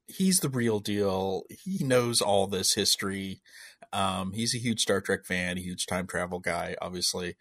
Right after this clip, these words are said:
I, I just d-, can't see how he would ignore that whole side of her. I, I, so I think there's el-, probably elements of both going on. You know, the question is, is she just in and out one episode,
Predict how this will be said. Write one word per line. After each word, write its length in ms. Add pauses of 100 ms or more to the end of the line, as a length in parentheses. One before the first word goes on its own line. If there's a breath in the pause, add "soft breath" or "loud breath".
(560 soft breath)
I, 80 (480)
I 100
just 280
d-, 80 (100)
can't 260
see 220
how 180
he 140
would 160
ignore 380
that 280 (340)
whole 200
side 340
of 140
her. 240 (420 loud breath)
I, 280
I, 120
so 220
I 140
think 200
there's 200
el-, 240
probably 500
elements 420
of 80
both 300
going 260
on. 340 (400 loud breath)
You 180
know, 40
the 100
question 320
is, 180
is 160
she 140
just 280
in 160
and 120
out 360
one 240
episode, 720